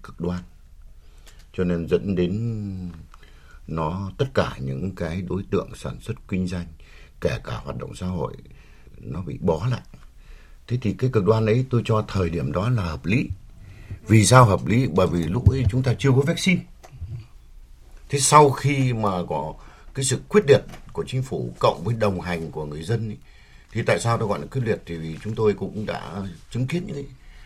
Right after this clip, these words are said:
những cái, cái việc mà chính phủ, đặc biệt là Thủ tướng Chính phủ đã bằng bất cứ hình thức nào, kể cả viết thư, kể cả xin, kể cả mua và ngoại giao bằng bất cứ hình thức nào,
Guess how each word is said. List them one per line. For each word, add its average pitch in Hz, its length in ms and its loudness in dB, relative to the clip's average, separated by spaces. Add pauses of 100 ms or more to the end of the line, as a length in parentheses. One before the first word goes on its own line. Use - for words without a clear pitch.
(180)
những 98 240 -4
cái, 117 320 -6
cái 113 140 -8
việc - 320 -4
mà 80 380 -8
chính - 140 -6
phủ, - 400 -6
đặc - 200 -4
biệt 98 120 2
là 73 100 -4
Thủ 71 200 -12
tướng 92 180 -2
Chính 113 100 -8
phủ 67 280 -6 (640)
đã 87 440 -10 (760)
bằng 98 240 0
bất - 240 -2
cứ 127 220 0
hình 90 180 -4
thức 127 140 -4
nào, 78 320 -8 (1200)
kể 60 320 -4
cả 67 260 -10
viết 120 200 -4
thư, 120 420 6
kể 64 280 -4
cả - 300 -12
xin, 160 540 0
kể - 320 -6
cả 64 160 -8
mua 135 380 4
và 131 140 -4
ngoại 64 220 -8
giao 92 160 -2
bằng 90 220 0
bất - 160 -4
cứ 107 120 -6
hình 127 160 -2
thức - 100 -10
nào, 80 140 -8